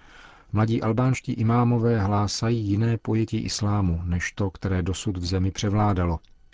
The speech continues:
Současní islámští duchovní se vzdělávají v Turecku a Saudské Arábii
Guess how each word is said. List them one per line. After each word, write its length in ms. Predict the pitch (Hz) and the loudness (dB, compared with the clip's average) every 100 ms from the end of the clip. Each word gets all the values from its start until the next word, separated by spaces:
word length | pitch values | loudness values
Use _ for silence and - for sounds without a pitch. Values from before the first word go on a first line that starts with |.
| - - | -20 -10
Současní 540 | - 110 - 104 113 | 0 0 2 -2 -2
islámští 480 | 107 - 107 101 - | -2 0 0 0 -2
duchovní 460 | 104 - 127 110 98 | -2 0 0 0 0
se 140 | 107 | -2
vzdělávají 540 | 85 95 92 92 98 90 | -2 0 0 0 0 -2
v 80 | |
Turecku 640 | - 104 104 - - - 104 | -4 -2 -2 -2 -6 -4 -4
a 60 | |
Saudské 460 | - 101 101 - 104 | -4 -4 -6 -4 -4
Arábii 560 | 110 113 110 98 90 | 0 0 2 0 0